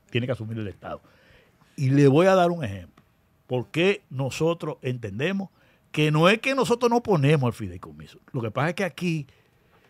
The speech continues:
si tú fueras a entregar un negocio tuyo, Oviedo, para que te lo administre otro o lo compartas con otro,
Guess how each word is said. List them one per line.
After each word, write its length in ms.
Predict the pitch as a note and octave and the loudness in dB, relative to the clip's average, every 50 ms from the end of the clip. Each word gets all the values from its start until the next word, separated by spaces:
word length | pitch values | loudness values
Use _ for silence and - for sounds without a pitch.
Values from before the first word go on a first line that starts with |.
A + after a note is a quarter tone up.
| _ _ _ | _ _ _
si 240 | _ - - - A#2 | _ -12 -10 -8 -6
tú 160 | - - E3 | -4 -2 -4
fueras 320 | D#3+ - G#3+ A#3 A#3+ A#3 A#3+ | 0 4 6 8 8 8 8
a 40 | |
entregar 420 | A#3+ G#3+ A3+ G3 F#3+ F#3 G3 G3+ F#3+ | 6 6 4 6 8 8 8 8 8
un 100 | F#3+ F#3 | 6 4
negocio 400 | F3 E3 E3+ F3 D#3+ D3+ D3+ C3 | 4 4 4 4 4 2 0 -2
tuyo, 380 | G#2+ C3 C3+ C3 A#2+ A2 G#2 | -2 -2 -2 -2 -2 -2 -4
Oviedo, 380 | G2+ G2+ G#2+ G#2+ G#2 F#2+ F2 E2 _ | -4 -6 -6 -8 -8 -10 -12 -12 _
para 140 | - A2 - | -8 -8 -8
que 120 | - G#2+ | -8 -10
te 120 | - - | -10 -8
lo 100 | A2+ G#2 | -8 -8
administre 480 | G#2 G#2 G2+ F#2+ G2 C3+ F3+ - F3+ C#3+ | -8 -8 -10 -8 -8 -8 -8 -8 -8 -8
otro 340 | B2 A#2 G2+ G2 F2+ - - _ | -6 -6 -8 -10 -12 -16 -18 _
o 140 | - A2 G#2 | -10 -8 -8
lo 100 | G#2+ G#2+ | -8 -8
compartas 480 | - A2 F#2+ F2+ C3+ C#3+ D3+ G3+ F#3 | -10 -12 -10 -8 -8 -8 -6 -8 -10
con 180 | - D#3 C3+ A#2+ | -10 -10 -12 -12
otro, 240 | G#2 G2 - - | -12 -14 -16 -20